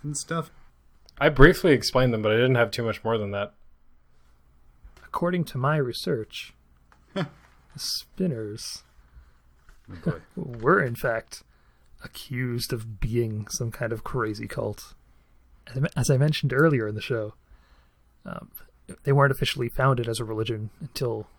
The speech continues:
Speaker 3: nineteen ninety-one, but apparently the Spinners were always just sort of there, just these people who would come to shows, and the way that they would dance was this very distinctive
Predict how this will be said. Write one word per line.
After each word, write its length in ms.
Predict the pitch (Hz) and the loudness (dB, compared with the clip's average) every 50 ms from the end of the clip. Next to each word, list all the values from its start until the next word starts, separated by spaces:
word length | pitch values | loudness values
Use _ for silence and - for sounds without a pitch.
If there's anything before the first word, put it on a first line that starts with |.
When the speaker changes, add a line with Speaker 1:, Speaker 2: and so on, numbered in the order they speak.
| - - | -14 -10
Speaker 3:
nineteen 260 | - 117 120 - - 123 | -8 -8 -8 -6 -6 -6
ninety-one, 480 | 113 110 110 110 120 123 120 113 113 | -6 -4 -2 0 0 0 0 0 -4
but 200 | 110 110 120 - _ - - - - - _ - _ _ _ - - | -4 -4 -6 -6 _ -20 -20 -20 -20 -20 _ -20 _ _ _ -4 4
apparently 420 | 151 - - 131 131 127 127 127 | 8 8 8 8 6 0 -2 -4
the 120 | 123 127 | -4 -4
Spinners 380 | 123 - - 135 123 123 120 113 | -6 0 0 0 0 0 -2 -2
were 120 | 123 123 | -2 0
always 320 | 123 120 123 123 120 117 - | 2 2 4 2 2 0 -2
just 180 | - - - | -6 -2 0
sort 180 | - 147 131 120 | 2 4 4 2
of 160 | 120 107 104 | 0 -4 -4
there, 380 | 107 113 120 120 113 110 107 110 | -2 0 2 2 0 -2 -4 -8
just 240 | 113 113 - - - | -8 -8 -10 -8 -6
these 140 | 127 113 - | -8 -8 -4
people 420 | - - 139 127 - - 117 113 | -2 -2 -2 0 0 0 0 0
who 100 | 107 117 | -2 -4
would 160 | 117 110 104 - - _ _ - - | -6 -6 -8 -12 -20 _ _ -20 -14
come 200 | - - 160 151 | -2 2 2 4
to 80 | 143 131 | 4 2
shows, 600 | 131 - 151 143 135 127 117 113 110 113 - - - - - _ - - _ - | 0 2 2 2 4 2 2 0 -2 -2 -4 -4 -6 -16 -20 _ -20 -20 _ -4
and 400 | 139 127 120 117 117 110 - - _ _ _ _ _ _ - - - _ _ | -4 -4 -2 -4 -8 -10 -12 -18 _ _ _ _ _ _ -20 -20 -20 _ _
the 80 | - | -2
way 160 | 123 117 127 135 | 0 0 2 0
that 120 | 131 123 | 0 2
they 120 | - 135 | 0 0
would 140 | 131 120 113 107 | 2 0 2 2
dance 320 | 147 156 147 127 - - | 2 4 4 2 0 -2
was 100 | - 113 | -4 -2
this 160 | 139 123 - - | -2 -4 -2 -2
very 200 | 143 127 120 123 | 0 0 0 0
distinctive 800 | 131 - - - 123 117 - - 117 117 113 - - - - - | -2 -4 -2 -4 -4 -6 -6 -8 -8 -8 -10 -14 -16 -20 -20 -20